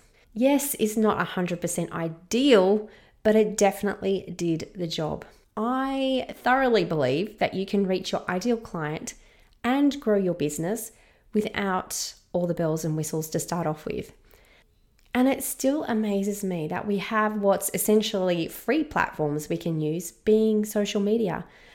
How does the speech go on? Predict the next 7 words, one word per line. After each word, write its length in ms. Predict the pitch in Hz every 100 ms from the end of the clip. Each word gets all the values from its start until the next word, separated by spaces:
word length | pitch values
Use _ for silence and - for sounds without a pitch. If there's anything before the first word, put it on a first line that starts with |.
| -
Understanding 680 | - 262 277 285 233 220 214
how 200 | 185 185
best 460 | 175 185 202 - -
to 80 | 208
utilize 720 | 190 202 202 196 175 170 -
the 120 | 156
features 840 | - - - - - 277 311 302